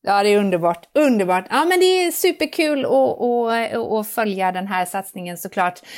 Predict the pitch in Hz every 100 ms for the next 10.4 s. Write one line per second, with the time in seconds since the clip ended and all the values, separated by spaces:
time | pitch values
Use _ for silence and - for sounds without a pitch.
0 | - - 185 180 135 202 214 190 196 180
1 | 180 185 185 180 - 196 175 185 190 185
2 | 180 175 - 180 - - 185 175 175 185
3 | - 220 185 190 - 214 - 339 320 220
4 | - - - 302 302 370 370 - 370 349
5 | 339 427 381 302 370 440 508 466 - 240
6 | 202 208 - - - - 277 269 - 269
7 | 254 247 - 294 262 277 269 277 254 -
8 | 302 262 247 320 - - 381 427 285 254
9 | 196 196 220 185 175 185 - 214 185 180
10 | 185 247 320